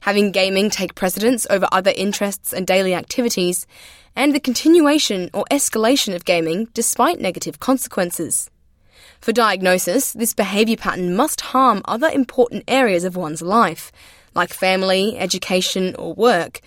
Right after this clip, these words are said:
for at least twelve months. Doctor Vasilios Stavropoulos is a senior lecturer and a research fellow at Victoria University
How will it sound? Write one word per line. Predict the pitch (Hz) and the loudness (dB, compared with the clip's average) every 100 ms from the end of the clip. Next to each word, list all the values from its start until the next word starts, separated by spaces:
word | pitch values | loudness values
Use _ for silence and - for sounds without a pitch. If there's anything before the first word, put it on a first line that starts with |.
| _ _ | _ _
for | - 247 | 0 2
at | - | 2
least | 202 277 - - | 2 0 -2 -6
twelve | - 160 107 - | -6 -4 -6 -2
months. | 175 180 - - - _ _ _ _ _ - - - _ - | 0 0 -4 -12 -12 _ _ _ _ _ -20 -20 -20 _ -4
Doctor | 294 415 | 0 0
Vasilios | 359 285 254 240 220 - | 0 2 4 4 4 2
Stavropoulos | 208 196 196 175 147 - - - | 0 0 0 -4 -4 -8 -10 -4
is | 220 | -2
a | |
senior | 220 285 330 277 | 2 6 6 6
lecturer | 214 - 196 165 - | 4 0 -2 -2 -4
and | - 196 | -6 -2
a | |
research | 196 277 - 202 - | 2 2 2 0 0
fellow | 175 123 110 - | -4 -4 -6 -6
at | 214 | -4
Victoria | 233 - - 196 202 | -2 -2 -2 2 4
University | 220 175 147 135 190 - 175 - | 2 0 -4 -2 -2 -2 -4 -8